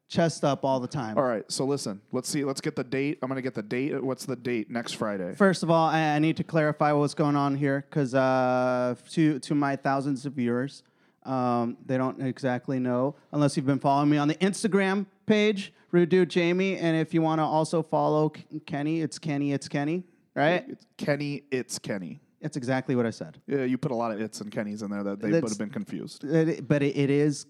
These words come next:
Speaker 1: Kenny, it's Kenny.
Speaker 2: Correct.
Speaker 1: Okay, cool. <laughs> Yeah. Okay, so here's the thing. I don't know how we got to this level, right?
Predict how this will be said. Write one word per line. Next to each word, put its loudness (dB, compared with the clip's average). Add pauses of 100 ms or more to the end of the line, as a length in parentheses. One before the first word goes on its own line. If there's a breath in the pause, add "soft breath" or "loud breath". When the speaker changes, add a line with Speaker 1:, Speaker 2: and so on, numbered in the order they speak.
Speaker 1:
Kenny, 0
it's -2
Kenny. -6 (1200)
Speaker 2:
Correct. -6
Speaker 1:
Okay, 0
cool. -6 (100)
<laughs> -10
Yeah. 4 (380 loud breath)
Okay, 4
so 4 (320)
here's 2
the 2
thing. -2 (300)
I 6
don't 4
know 4
how 4
we 6
got 2
to 0
this 0
level, 0
right? 0